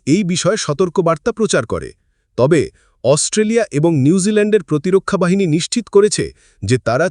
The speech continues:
চীনা জাহাজ থেকে কোনো অস্ত্রের গুলি চালানো বা শব্দ শোনেননি। নিউজিল্যান্ডের ফ্রিগেট এইচ এম এন জেড টেকাহা জানিয়েছে যে চীনা জাহাজগুলো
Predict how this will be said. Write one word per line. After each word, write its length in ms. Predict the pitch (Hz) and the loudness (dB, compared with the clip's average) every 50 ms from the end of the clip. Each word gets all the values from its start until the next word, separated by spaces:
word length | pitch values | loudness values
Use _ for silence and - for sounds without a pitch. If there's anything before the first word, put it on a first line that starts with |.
| - | -4
চীনা 240 | - 160 175 196 208 202 | -4 -2 0 2 2 2
জাহাজ 260 | 190 196 175 208 202 - - | 2 0 0 -2 -2 -4 -4
থেকে 260 | - 220 - 139 95 - - _ _ _ _ _ _ | -6 -4 -2 -4 -6 -6 -8 _ _ _ _ _ _
কোনো 220 | - 165 185 214 233 - - | 2 4 4 4 2 2 2
অস্ত্রের 440 | 139 156 170 - - - - 202 190 160 | 0 0 0 0 -4 0 0 0 2 2
গুলি 240 | 131 147 170 202 180 | 0 0 0 0 2
চালানো 380 | - 208 208 226 214 180 90 67 - _ _ _ _ | 2 2 2 2 2 0 -2 -4 -8 _ _ _ _
বা 160 | - 98 131 143 143 | -2 0 0 0 0
শব্দ 360 | - - - 147 170 170 165 214 226 | -2 -2 0 -2 -2 0 -2 -2 -2
শোনেননি। 500 | - - 226 175 123 101 80 69 64 - _ _ _ _ _ _ _ _ _ _ | 0 0 0 0 0 -2 -4 -8 -12 -16 _ _ _ _ _ _ _ _ _ _
নিউজিল্যান্ডের 720 | 82 92 113 151 196 202 190 226 220 220 220 226 220 226 196 | 0 2 4 4 4 4 2 2 2 2 2 2 0 -2 -2
ফ্রিগেট 420 | - - 165 160 180 196 202 175 - _ _ _ _ _ _ | -2 -2 -2 2 4 4 2 2 -2 _ _ _ _ _ _
এইচ 240 | 131 160 208 202 - 220 | 0 0 0 0 0 0
এম 100 | 214 220 208 - | 0 0 -2 -2
এন 140 | 165 180 202 208 | -2 0 0 0
জেড 200 | 180 185 202 190 - _ | 2 2 0 0 -2 _
টেকাহা 420 | - 156 147 - 214 196 165 135 71 - - _ _ _ - | -2 -2 0 0 0 0 0 -4 -6 -8 -12 _ _ _ -4
জানিয়েছে 500 | 95 123 127 147 170 196 208 - - 107 67 - _ _ _ _ _ | -2 0 2 2 2 0 0 0 -2 -4 -6 -6 _ _ _ _ _
যে 140 | 95 117 160 151 - _ | -2 0 0 0 -2 _
চীনা 280 | - 170 180 196 220 220 | -4 -2 0 0 0 2
জাহাজগুলো 560 | 165 185 165 170 202 175 175 180 220 196 - | 2 0 0 0 0 -2 -2 0 0 0 0